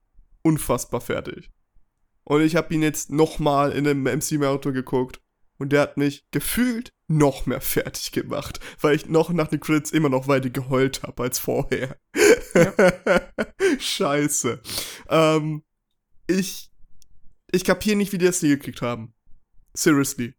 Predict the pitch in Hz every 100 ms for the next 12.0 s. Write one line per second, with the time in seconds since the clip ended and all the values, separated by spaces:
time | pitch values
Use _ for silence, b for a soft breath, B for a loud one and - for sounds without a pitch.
0 | _ _ 165 185 180 180 170 165 - _
1 | - 185 196 - 175 170 - - _ _
2 | _ _ _ - 160 156 - 175 - 160
3 | - 147 135 120 113 _ _ - - _
4 | 156 175 185 - 165 165 160 _ _ _
5 | _ _ _ _ 165 190 185 185 165 165
6 | 185 180 - 165 170 160 - - _ _
7 | 143 170 160 156 - 160 151 - 143 131
8 | 127 127 127 131 135 151 151 - - 139
9 | 147 139 - - 131 135 135 127 131 123
10 | - 120 113 - 135 135 135 135 147 -
11 | - 123 120 - 113 107 - 113 110